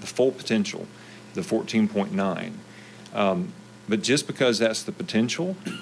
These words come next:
I don't think that's a realistic number because I think there's gonna be compromise. I think half that much might be realistic, but it could be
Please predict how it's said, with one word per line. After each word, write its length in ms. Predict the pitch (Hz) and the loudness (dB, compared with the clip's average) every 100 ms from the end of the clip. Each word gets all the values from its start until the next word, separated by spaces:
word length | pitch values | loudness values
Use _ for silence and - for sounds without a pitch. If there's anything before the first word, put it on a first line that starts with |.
| - - - | -14 -14 -4
I 200 | - 147 | 4 4
don't 200 | 143 117 | 4 0
think 220 | 110 98 | -2 -2
that's 220 | 95 92 | -2 -2
a 40 | 98 | -2
realistic 580 | 92 87 85 80 - - | -2 0 -2 -6 -8 -4
number 240 | 82 101 | -2 0
because 220 | 107 - | -2 0
I 60 | 95 | 0
think 220 | 190 139 | 0 -2
there's 200 | - 92 | -2 -4
gonna 160 | 98 90 | -2 0
be 100 | 185 | 0
compromise. 720 | 202 214 214 - - - - - - - - - | 0 0 -2 -8 -10 -12 -16 -18 -20 -18 -18 -6
I 80 | 95 | -4
think 200 | 95 110 | -2 -4
half 380 | - 107 123 - | 0 2 2 2
that 180 | 101 95 | -2 0
much 380 | 95 92 - 98 | 0 -2 -2 -2
might 240 | 92 90 | -2 -2
be 100 | 90 | -4
realistic, 720 | 87 90 87 117 - - - - - - - - - - | -2 -2 0 -2 -2 -6 -10 -12 -20 -20 -20 -20 -20 -12
but 220 | - 107 | 2 4
it 140 | 120 147 | 4 4
could 220 | - 143 | 2 2
be 300 | 143 151 160 | 4 2 0